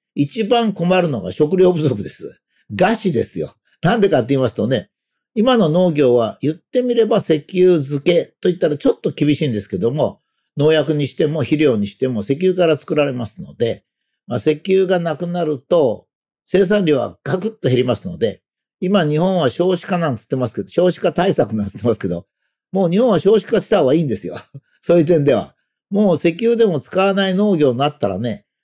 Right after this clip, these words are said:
まあ、人口は七千万人も難しいかもしれません。まあ、せいぜい四千万人ですね。ですから今一億二千万人ですから、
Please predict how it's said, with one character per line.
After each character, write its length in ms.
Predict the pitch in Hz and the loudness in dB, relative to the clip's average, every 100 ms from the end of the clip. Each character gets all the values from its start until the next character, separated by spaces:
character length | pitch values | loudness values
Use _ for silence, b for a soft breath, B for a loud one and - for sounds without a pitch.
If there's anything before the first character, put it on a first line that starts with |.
| - | -12
ま 100 | 117 | -8
あ、 20 | |
人 280 | 120 196 214 | -2 -2 -2
口 220 | 214 214 | 0 2
は 120 | 214 | 2
七 320 | 175 165 208 220 | 0 -2 -4 0
千 300 | 226 220 220 | -2 -2 -6
万 260 | 220 214 | -6 -4
人 160 | 208 202 | -4 -2
も 120 | 214 | 0
難 260 | 170 - 156 | 0 0 -2
し 120 | 165 | 0
い 20 | |
か 120 | 131 | 0
も 80 | 104 | -2
し 60 | 98 | -4
れ 60 | |
ま 100 | 85 | -10
せ 100 | - | -12
ん。 40 | - _ _ _ _ - | -20 _ _ _ _ -8
ま 200 | 180 190 | -4 -2
あ、 60 | |
せ 340 | - 226 240 208 | 0 2 4 4
い 40 | |
ぜ 260 | 170 226 160 | 2 2 4
い 40 | |
四 200 | 151 170 | 2 0
千 220 | 180 170 | -2 -4
万 240 | 170 160 131 | -4 -4 -4
人 200 | 101 - - | -6 -8 -16
で 80 | 98 | -14
す 120 | - | -6
ね。 200 | 165 - _ _ _ | -8 -8 _ _ _
で 80 | - | -8
す 60 | 170 | -2
か 100 | 196 | 0
ら 60 | |
今 200 | 175 202 | 2 0
一 220 | 160 131 208 | -2 0 0
億 140 | 160 | 0
二 120 | 147 | -2
千 180 | 156 165 | 0 0
万 100 | 147 - | 0 -4
人 140 | 160 | -4
で 80 | 110 | -2
す 80 | 101 | -4
か 120 | - 101 | -8 -14
ら、 200 | 107 | -14